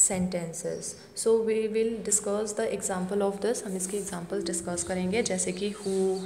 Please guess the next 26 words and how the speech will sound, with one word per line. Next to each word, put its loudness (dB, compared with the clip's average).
whom, 4
that, -2
which, -2
ever। -4
अब 2
जैसे 2
कि, 0
अ, 4
many 8
a -2
time, -2
uh, 0
you 2
says 4
that -4
the 0
person 2
whom 2
I 2
met, -6
एक -6
इंसान -2
जिससे 2
मैं 0
मिला -2
था। -8